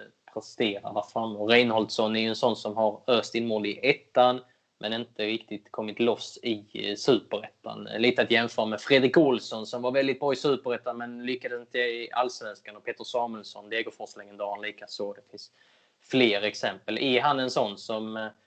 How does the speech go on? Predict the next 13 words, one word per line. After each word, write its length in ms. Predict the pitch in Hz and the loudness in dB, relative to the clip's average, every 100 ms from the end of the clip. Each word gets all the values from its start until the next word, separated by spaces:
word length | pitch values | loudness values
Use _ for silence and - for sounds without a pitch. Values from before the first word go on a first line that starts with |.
| _ _ _ _ _ _ | _ _ _ _ _ _
som 180 | - 131 | -2 0
inte 160 | 135 | 4
håller? 480 | 156 143 104 101 139 | 6 6 4 -8 -6
Är, 160 | 135 123 | -4 -2
är 220 | 143 127 | -4 -4
hans 200 | 143 - | -6 -4
tak 400 | 151 110 - - | -4 -4 -6 -12
division 280 | 120 120 135 | -12 -10 -10
ett? 340 | - _ - _ - | -12 _ -20 _ -14
Eh, 80 | 117 | -12
vi 300 | 113 113 - | -8 -6 -6
får 120 | - | -6
se. 160 | 160 | -8